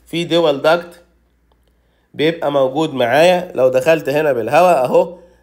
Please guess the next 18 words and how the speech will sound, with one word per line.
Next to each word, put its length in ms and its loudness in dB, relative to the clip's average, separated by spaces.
بروح 220 -2
جاي 240 2
هنا 440 0
ادي 200 -2
داكت 340 -2
ثنائي، 540 0
روح 180 -14
موزع 440 0
كده، 400 0
تمام، 420 0
والتاني 720 0
موزع 540 -2
كده، 280 -10
وده 280 2
يدخل 380 0
يوزع 380 0
على 180 0
مجموعة 440 -4